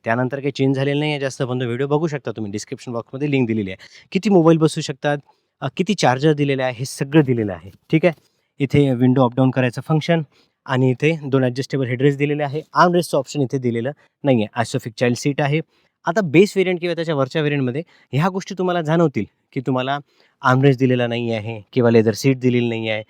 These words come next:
पण चार्जिंगचं सॉकेटचं ऑप्शन दिलेलं आहे. दोन चार्जिंग सॉकेट दिलेले आहे, एक A टाईपचं आणि एक C टाईपचं. इथे कॅबिन लाईट दिलेले आहे, कारण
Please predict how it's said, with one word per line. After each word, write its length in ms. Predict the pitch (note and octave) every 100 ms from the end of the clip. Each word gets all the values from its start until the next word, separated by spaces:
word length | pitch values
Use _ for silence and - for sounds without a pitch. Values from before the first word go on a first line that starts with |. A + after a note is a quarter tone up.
| - - -
पण 100 | E3+
चार्जिंगचं 480 | D3 C3+ D#3+ D3+ E3+
सॉकेटचं 460 | D#3 C#3 D#3 -
ऑप्शन 260 | D3 - D#3
दिलेलं 240 | D3 D3+
आहे. 100 | D3 F#3 _ _
दोन 200 | C#3+ D3
चार्जिंग 320 | C#3+ C#3+ C3 C#3
सॉकेट 280 | C#3+ D3+
दिलेले 260 | C#3 D3 D3
आहे, 180 | D3 F3
एक 140 | - B2
A 80 | C3+ A#2+
टाईपचं 320 | B2+ - F#3 - _ _ _ -
आणि 240 | E3 D#3+
एक 140 | D#3+ D#3+ -
C 80 | F3+
टाईपचं. 320 | C3 G#2+ - G2 _ _
इथे 200 | D3 C#3+
कॅबिन 240 | D3 D3+ D3+
लाईट 220 | D3 D#3
दिलेले 300 | E3 E3 E3
आहे, 240 | D#3 E3+ F#3 _ _ _
कारण 320 | D3+ C#3 B2